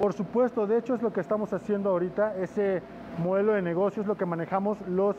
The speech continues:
fines de semana, ya que familias enteras se la pasan aquí desde las doce del día hasta en la noche sin ningún problema,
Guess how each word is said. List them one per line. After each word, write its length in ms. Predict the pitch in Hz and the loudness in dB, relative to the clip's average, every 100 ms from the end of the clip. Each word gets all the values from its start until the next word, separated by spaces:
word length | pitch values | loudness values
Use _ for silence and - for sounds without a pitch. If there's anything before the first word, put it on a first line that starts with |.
| - - | -4 -4
fines 260 | 190 196 | 0 2
de 60 | 170 | 0
semana, 460 | 180 180 220 208 147 - - - 151 | -2 0 0 0 -4 -10 -12 -6 0
ya 100 | 202 | 0
que 120 | 214 | 2
familias 460 | 190 180 208 220 196 | 0 0 2 2 0
enteras 380 | 180 202 220 208 | 0 2 2 2
se 80 | |
la 100 | 170 | -2
pasan 320 | 165 196 214 185 | 0 -2 -2 -6
aquí 260 | - 208 | -4 0
desde 260 | 220 180 170 | 2 2 2
las 240 | 165 151 | 2 0
doce 280 | 185 208 220 | 0 0 2
del 140 | 180 | 0
día 260 | 170 202 247 - - - - | 2 2 2 -4 -16 -12 -2
hasta 300 | 160 160 185 | -2 0 0
en 80 | 170 | 0
la 100 | 170 | 0
noche 280 | 208 202 214 | 0 -2 -2
sin 120 | 175 | -2
ningún 240 | 175 190 | 0 -2
problema, 440 | 185 185 196 208 | 0 0 2 0